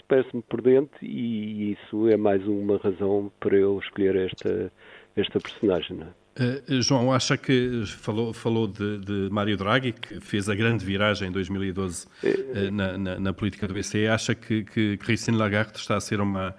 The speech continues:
Speaker 2: uma boa sucessora, eh, de Mário Draghi?
Speaker 1: Eh, eh, demonstrou bem nesta, eh, nesta crise da pandemia. Eh, penso que o Mário Draghi teria sido,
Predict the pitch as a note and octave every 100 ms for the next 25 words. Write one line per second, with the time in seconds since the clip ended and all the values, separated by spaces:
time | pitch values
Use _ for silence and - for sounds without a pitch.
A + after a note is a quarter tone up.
0 | - - - - A2+ A2 A#2+ B2+ - A2
1 | - - G#2+ F#2+ F2 - G#2 F#2 F2 F2
2 | F#2 E2+ D#2 D2 - _ - B2+ - F#3+
3 | D3+ D#3 F#3+ F#3 E3 E3+ F3+ D#3+ - F3+
4 | F3 C3 C3+ D3+ E3 E3 E3+ D3+ D3+ D3+
5 | D3 - D#3 D3+ D#3+ - C3+ C3+ B2 B2
6 | C#3 C3 B2+ C#3 - C#3 - C#3 D3 C3+
7 | C#3+ C#3 C#3 C#3+ C#3 C3 A#2 G2 E2 -
8 | - - - _ A2 - B2+ B2 - -
9 | B2 A#2 A#2 A2+ A2 A#2 A#2 B2+ B2 A#2+
10 | A2+ - A2+ A2 A2 A2